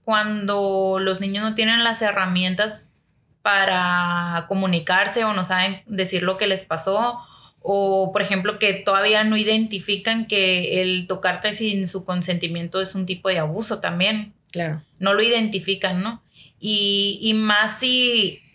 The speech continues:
Speaker 1: si los amenazan, ¿no? Porque me tocó una, también una paciente, esta ya, yo ya estaba trabajando, y fue, la llevó la mamá porque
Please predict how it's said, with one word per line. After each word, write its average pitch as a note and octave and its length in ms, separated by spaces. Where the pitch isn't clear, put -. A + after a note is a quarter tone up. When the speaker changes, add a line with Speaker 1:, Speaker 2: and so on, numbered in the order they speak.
Speaker 1:
si A3+ 220
los G#3+ 200
amenazan, F3+ 760
¿no? A3+ 160
Porque F3 440
me F#3 120
tocó F3+ 800
una, G3 720
también F#3 260
una G3+ 200
paciente, A3 540
esta F#3 180
ya, F3+ 400
yo F3 100
ya F3+ 120
estaba F3 260
trabajando, G3 640
y F#3 640
fue, G3 640
la G3 120
llevó F#3 260
la G#3+ 100
mamá A3+ 480
porque F3+ 680